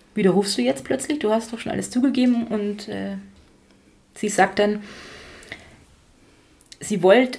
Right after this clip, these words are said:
eigentlich, äh, nicht, nichts anderes dazu sagen. Sie wollte das nicht noch komplizierter machen. Ihr ist, äh, vorgekommen, das ist die einfachste Variante für irgendwie alle, wenn sie jetzt das einfach zugibt und verurteilt wird und so. Also sie wollte jetzt nicht noch, dass sich das noch länger hinzieht.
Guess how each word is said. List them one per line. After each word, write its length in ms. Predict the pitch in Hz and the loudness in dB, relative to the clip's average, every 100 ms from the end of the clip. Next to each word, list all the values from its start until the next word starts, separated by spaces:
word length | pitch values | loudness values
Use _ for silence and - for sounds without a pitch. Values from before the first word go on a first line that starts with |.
| - | 0
eigentlich, 520 | 185 220 220 220 - | 4 4 2 -2 -2
äh, 640 | 196 202 139 - - - - | -2 0 -4 -6 -10 -14 -8
nicht, 300 | 202 220 - | -2 0 0
nichts 200 | 214 208 | -2 0
anderes 340 | - 202 190 185 | 2 4 2 2
dazu 200 | 185 180 | -2 -2
sagen. 300 | 208 254 240 | 4 4 4
Sie 160 | 220 190 | 2 0
wollte 140 | 190 | 0
das 120 | 190 | 0
nicht 120 | 202 | 2
noch 180 | 185 185 | 2 2
komplizierter 560 | 185 165 - 285 294 240 | 0 -2 0 2 4 4
machen. 300 | - 202 202 | 2 -2 0
Ihr 200 | 180 196 | 2 2
ist, 180 | 190 - | 0 -2
äh, 140 | 170 | -2
vorgekommen, 460 | - 196 196 202 185 | 0 -2 0 0 0
das 120 | 190 | -2
ist 140 | 185 | -2
die 80 | 185 | 0
einfachste 560 | 185 196 196 196 190 180 | 0 0 -4 -4 -4 -4
Variante 420 | 175 180 180 - | -4 -4 -4 -4
für 100 | 190 | -4
irgendwie 220 | 175 180 | 0 2
alle, 240 | 247 233 | 4 2
wenn 140 | 202 196 | 0 -2
sie 120 | 196 | -4
jetzt 160 | - 185 | -8 -4
das 60 | |
einfach 200 | 185 165 | -6 -4
zugibt 380 | - 247 226 - | 0 2 2 0
und 120 | 175 | -4
verurteilt 500 | - 220 233 226 208 | -2 0 2 2 4
wird 180 | 214 208 | 4 2
und 120 | 190 | 0
so. 160 | 190 196 | -2 -4
Also 240 | - 180 | -4 -6
sie 160 | 180 180 | -6 -4
wollte 200 | 185 185 | -4 -4
jetzt 160 | - 196 | -4 -2
nicht 120 | 190 | -2
noch, 120 | 185 | -2
dass 140 | 185 | -4
sich 100 | 180 | -4
das 140 | 180 180 | -4 0
noch 180 | 185 185 | 2 4
länger 240 | 175 170 | 4 4
hinzieht. 580 | 170 240 247 247 269 | 8 8 6 4 4